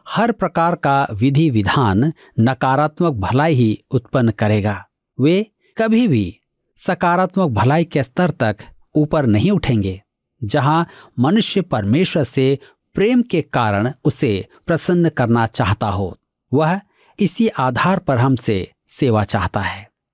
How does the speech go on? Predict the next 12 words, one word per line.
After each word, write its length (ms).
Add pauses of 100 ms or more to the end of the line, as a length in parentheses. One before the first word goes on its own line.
(200)
अब 340 (420)
पौलुस 360
इसका 500 (120)
सारांश 760 (260)
एक 280
वाक्य 380
में 260
देकर 500 (260)
अपना 320
अर्थ 600
स्पष्ट 420
करेगा। 480